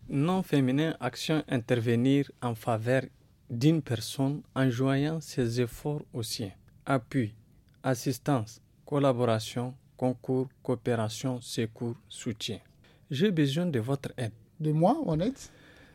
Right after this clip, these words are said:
Speaker 1: Synonyme, appui, assistance, bon office, collaboration, concours, contribution, coopération, coup de main,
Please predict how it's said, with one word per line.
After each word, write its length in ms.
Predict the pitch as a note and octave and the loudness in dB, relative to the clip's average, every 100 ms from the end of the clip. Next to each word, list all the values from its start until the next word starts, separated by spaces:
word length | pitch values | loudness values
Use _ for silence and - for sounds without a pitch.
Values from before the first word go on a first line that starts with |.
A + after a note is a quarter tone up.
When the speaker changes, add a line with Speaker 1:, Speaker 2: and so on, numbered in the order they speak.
| _ - | _ -10
Speaker 1:
Synonyme, 680 | - F3+ F3+ F3 G#3+ A#3 - _ - - - | -2 2 4 6 6 4 0 _ -20 -6 0
appui, 540 | E3 - F3+ G3 A#3 - - - - | 0 2 0 2 0 -6 -20 -20 -4
assistance, 840 | D3 C3+ D3 - D#3+ E3 E3 - - _ C3+ | -2 0 0 0 0 0 -2 -10 -20 _ -8
bon 360 | C3+ E3 E3 - | 0 0 0 -4
office, 560 | B2 A2 - C3+ - - | -4 -2 0 -2 -2 -8
collaboration, 840 | - C#3 C3+ C3+ C3 A#2+ - D3 C#3 | -2 2 2 2 2 0 -2 -2 -2
concours, 460 | - A2+ - C#3 C3+ | -2 -4 -2 -4 -2
contribution, 880 | B2 A2 A2+ A2 A#2 - C3+ C3 C3 _ _ _ _ _ _ _ - | -6 -4 -2 -2 -2 -2 -2 -4 -6 _ _ _ _ _ _ _ -2
coopération, 880 | C3+ - D#3 C#3+ C#3 - D#3 D#3 - - | -2 4 6 6 4 0 -2 -2 -6 -8
coup 220 | - F#3+ | 0 2
de 200 | D3 C3 | 6 6
main, 280 | A#2+ C3 | 6 2